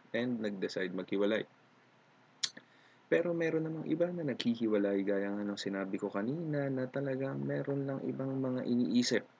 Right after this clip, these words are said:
at may ibang priority, ah, instead of the relationship itself. So, kung may nagawa kang mali noon, kung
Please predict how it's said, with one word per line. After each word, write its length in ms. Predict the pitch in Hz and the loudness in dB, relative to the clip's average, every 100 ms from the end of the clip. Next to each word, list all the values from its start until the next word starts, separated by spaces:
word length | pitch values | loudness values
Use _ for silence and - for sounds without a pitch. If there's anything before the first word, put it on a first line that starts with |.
| _ - | _ -8
at 80 | 107 | -4
may 160 | 117 110 | 0 0
ibang 240 | 120 120 | 0 -2
priority, 640 | 110 110 107 107 104 104 101 - - - - - - - | 0 2 4 2 0 -2 -4 -6 -20 -20 -20 -20 -20 -6
ah, 420 | 98 98 98 98 95 - - - | -2 0 2 0 -2 -10 -20 -6
instead 380 | 113 107 - 104 | -4 0 4 4
of 80 | 104 101 | 4 2
the 80 | |
relationship 560 | 101 98 98 - 98 85 - | 0 0 -2 -4 -6 -6 -8
itself. 340 | - 104 95 - _ _ - - - - - - | -2 0 0 -4 _ _ -20 -20 -20 -20 -20 -12
So, 160 | 151 | -8
kung 160 | 190 214 | -2 -2
may 80 | 226 | 0
nagawa 320 | 202 208 214 | 0 0 0
kang 100 | 196 | 0
mali 240 | 196 190 | 0 0
noon, 400 | 196 175 143 180 | 0 0 -2 -4
kung 160 | - 147 | -2 -2